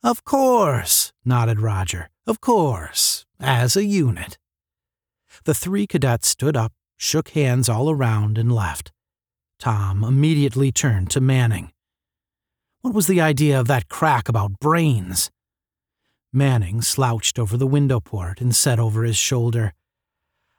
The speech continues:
"I don't know how you and your king-size friend here passed the classification test, Corbett, and I don't care. But just as you say, we're a unit,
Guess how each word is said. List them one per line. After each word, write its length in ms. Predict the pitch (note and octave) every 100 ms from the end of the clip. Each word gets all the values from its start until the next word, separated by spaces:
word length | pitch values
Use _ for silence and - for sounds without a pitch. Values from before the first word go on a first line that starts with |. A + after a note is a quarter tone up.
| _
"I 200 | G#3+ G3+
don't 260 | G3+ F3+ E3
know 180 | D3+ B2
how 440 | G2 D#3 F#3 G3
you 340 | F#3 D#3+ F#3+ G3
and 100 | C3+
your 140 | G2+ -
king-size 840 | F#3 F3+ E3+ - F3+ E3 D#3+ C#3+
friend 420 | - G#3 G#3 G3+
here 280 | D#3 D#3 F#3
passed 420 | - E3+ E3+ D#3+
the 80 | -
classification 1000 | - E3 D3 - A2+ - F#3+ F#3 - C3+
test, 440 | - C3 A#2 -
Corbett, 420 | - D3+ C3+ D3 - _ _ _ _
and 120 | F#2+
I 180 | B2+ F3
don't 260 | E3+ F#3+
care. 460 | - C#3+ A2+ F#2 F#2+ - _ _ _ _ _ _ -
But 120 | G2+
just 360 | A2+ F3 - F#3+
as 160 | E3
you 120 | G#3+
say, 560 | G3+ - A#3 F#3 F2+ - _ _ _ -
we're 320 | A#2+ B2+ D3
a 100 | F#3
unit, 520 | F3+ F3+ B2+ - -